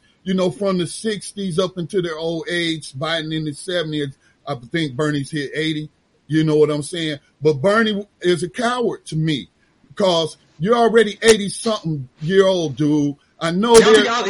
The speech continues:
Speaker 2: he's almost there. I don't think he's right there yet. He's pretty close.
Speaker 1: But listen, Doctor King died for that vision. Malcolm X died for that vision. And so you aren't willing to die for that. Sometimes you gotta call it like it is.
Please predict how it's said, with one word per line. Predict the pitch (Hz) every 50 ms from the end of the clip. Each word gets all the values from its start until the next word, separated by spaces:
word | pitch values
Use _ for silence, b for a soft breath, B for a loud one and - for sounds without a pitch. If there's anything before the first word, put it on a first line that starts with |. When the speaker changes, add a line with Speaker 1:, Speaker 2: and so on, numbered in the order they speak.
| 233
Speaker 2:
he's | 240
almost | 247 254 247 220 208 175 160
there. | 185 185 175 175
I | 185
don't | 202 202
think | 208 202 185
he's | 175 165
right | 185 175 165
there | 143 180 170
yet. | 160 165 160 139 120
He's | 143 160 160
pretty | - - 165 139
close. | 131 - 156 143 127 143
Speaker 1:
But | 190 185 190
listen, | 214 254 240 220 - - - 135 98 - _ _ _ _ _ _ _ _ _ _ _ _ 139
Doctor | 131 214 220 - - - 190
King | 151 - - 240 262 269 262 254 240 233 214 175
died | 160 196 190 185 185 180 175 -
for | - 185 180 165
that | 170 160 147 131 120
vision. | 123 175 165 151 135 120 - - - _ _ _ _ _ _ _ _ _ _ _ _ _ _ _
Malcolm | - 139 196 220 220 214 - 196 202 226
X | 277 269 247 233 - 139 143
died | 135 190 165 175 165 160 156 151 -
for | - 160
that | 156 156 147 131 123 104
vision. | 143 160 151 139 127 - - - _ _ _ _ _ _ _ _ _ _ _ _ _ -
And | 214 208 202 202 190 -
so | - - 226 220 208 202
you | 185 190 247 311 330 302 262 240 -
aren't | 214 214 226 233 233 233 196
willing | 175 190 233 240 247 240 247 254 226
to | - - 330 320 311 285 269
die | 302 311 320 320 311
for | 294 - 269
that. | 233 233 220 220 -
Sometimes | - 311 311 311 302 320 311 294 277 240
you | 277 285
gotta | 233 269 254 247 220 202
call | 190 - - 262 247 247 240 240
it | 233 226 190
like | 214 214 214 208 -
it | 220 202 - -
is. | 180 196 196 185 160 139 -